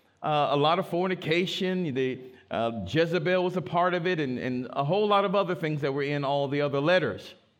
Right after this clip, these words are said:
But Jesus did not give them such a stern rebuke as he gives the Laodicean church. And there's a reason why, and we're gonna focus on that.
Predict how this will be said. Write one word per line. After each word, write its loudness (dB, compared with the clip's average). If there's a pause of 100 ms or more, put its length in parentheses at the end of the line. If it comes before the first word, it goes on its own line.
(560)
But 0
Jesus -2
did 0
not 2
give 0
them 0
such 0
a 4
stern 0
rebuke 0
as 2
he 0
gives -2
the 0
Laodicean 0
church. -2 (1000)
And 0
there's 4
a 4
reason 2
why, 4
and 0
we're 2
gonna 0
focus -2
on 0
that. -2